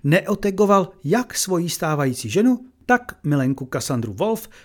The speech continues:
se kterou odchází. Tou bizarní zprávou ale je, jak chce Armstrong z těch pár fanoušků, kteří mu ještě zbyli a nesledují ho čistě kvůli cringe,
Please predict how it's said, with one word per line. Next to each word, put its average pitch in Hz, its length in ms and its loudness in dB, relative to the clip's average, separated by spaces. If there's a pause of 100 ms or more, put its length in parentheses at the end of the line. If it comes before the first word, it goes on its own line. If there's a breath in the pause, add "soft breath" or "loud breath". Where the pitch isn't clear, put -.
se - 160 -4
kterou 127 260 -2
odchází. 127 560 -2 (420 loud breath)
Tou 165 140 4
bizarní 240 400 4
zprávou 220 600 0
ale 190 220 0
je, 120 400 -2 (240 soft breath)
jak 214 220 -2
chce - 180 -6
Armstrong 139 920 -2
z - 80 -4
těch 226 260 -4
pár 220 260 -2
fanoušků, 156 580 -2
kteří 170 300 -6
mu 196 120 -4
ještě 185 240 -2
zbyli 139 420 0
a 135 260 -2
nesledují 175 680 -2
ho 175 160 -2
čistě 170 360 -8
kvůli 190 360 -2
cringe, 120 500 -2